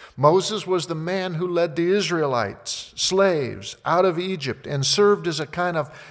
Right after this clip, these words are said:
midwife to birth them into the nation that God was making for his very own. He led them to the borders of the land God promised to give them,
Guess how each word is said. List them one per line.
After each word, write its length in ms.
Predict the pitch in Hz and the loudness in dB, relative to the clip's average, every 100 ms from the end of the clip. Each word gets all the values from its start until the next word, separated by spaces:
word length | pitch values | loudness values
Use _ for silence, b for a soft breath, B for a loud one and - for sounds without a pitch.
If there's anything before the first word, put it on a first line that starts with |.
| - | -4
midwife 1400 | 135 202 233 170 143 120 85 98 - - - - - - | 0 2 2 0 -2 0 -2 -10 -16 -18 -20 -20 -16 0
to 100 | 151 | 2
birth 460 | 131 185 202 - | 4 6 6 4
them 480 | 127 127 120 95 90 | -4 -2 0 -2 -6
into 380 | - 185 185 175 | -2 -2 -2 -6
the 140 | 156 170 | -6 -4
nation 600 | 165 165 156 - - - | -4 -4 -6 -10 -12 -8
that 160 | 139 147 | -8 -4
God 320 | 151 147 147 | -2 0 -2
was 160 | 139 131 | -8 -6
making 480 | 139 139 143 123 | -6 -6 -8 -12
for 240 | 120 131 127 | -8 -6 -6
his 160 | 123 | -8
very 400 | 110 123 117 113 | -8 -4 -4 -4
own. 360 | 113 120 101 98 - _ _ B B B B B B | -6 -6 -8 -12 -18 _ _ B B B B B B
He 100 | 139 | 0
led 340 | 180 190 180 | 6 6 4
them 160 | 185 175 | -2 -4
to 100 | 175 | -6
the 120 | 156 | -6
borders 760 | 131 170 202 202 160 110 - - | -4 2 6 6 4 -4 -8 -8
of 160 | 151 | 0
the 100 | 151 | 2
land 560 | 156 156 175 165 127 - | 2 0 -2 -4 -6 -6
God 400 | 156 156 156 - | 0 2 2 -2
promised 460 | - 180 170 160 - | -2 -2 0 -4 -8
to 40 | |
give 380 | 131 123 180 147 | -10 -2 -2 -2
them, 220 | 139 107 | -4 -6